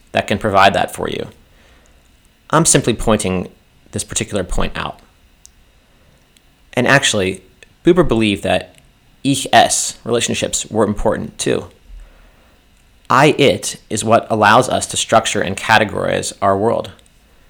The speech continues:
When we make decisions about human lives on a massive scale, it is necessary that we distance ourselves from each individual and think in more utilitarian terms. And practically speaking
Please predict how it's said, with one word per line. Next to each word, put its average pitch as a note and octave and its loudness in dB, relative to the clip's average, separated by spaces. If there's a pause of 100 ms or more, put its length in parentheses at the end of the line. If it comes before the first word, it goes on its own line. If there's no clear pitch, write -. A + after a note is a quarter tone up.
(120)
When A#2+ 0
we A#2 2
make B2+ 2
decisions G#2+ -2
about F#2+ -4
human G#2 -2
lives F2 0
on G2 -6
a F#2+ -6
massive F2+ 0
scale, - -6 (580)
it A2+ -4
is G#2+ -2
necessary G2 -2
that G2+ -4
we A2 -4
distance A#2+ -4
ourselves - -6
from A2+ -4
each A2+ -4
individual G#2 -4 (180)
and - -8
think A#2 -2
in G#2+ 0
more G#2 2
utilitarian F#2+ -4
terms. - -6 (840)
And G#2+ -2
practically A#2 -2
speaking F2+ -6